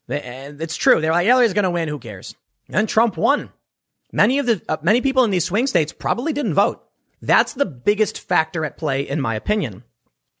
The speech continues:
The fact that in, say, Ohio, you may have had some people being like, "What's the point of voting? Hillary won."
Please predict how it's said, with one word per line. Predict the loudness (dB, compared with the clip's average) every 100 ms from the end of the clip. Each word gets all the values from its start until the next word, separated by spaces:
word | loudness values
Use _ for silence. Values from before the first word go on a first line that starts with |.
| -20
The | -14
fact | 2 2 2 2
that | 0 0
in, | -4
say, | -2 -2
Ohio, | -2 -2 -2 -2 -8 -14 _ -20 -20 -20 -14
you | 0 4
may | 4
have | 4 2
had | 0 0 -2
some | -4
people | -2 -4 -2
being | -2 -2
like, | -2 -4
"What's | -4
the | -4
point | -2 -2
of | 2
voting? | 2 2 0
Hillary | -6 -4 -2
won." | -2 -4 -4 -10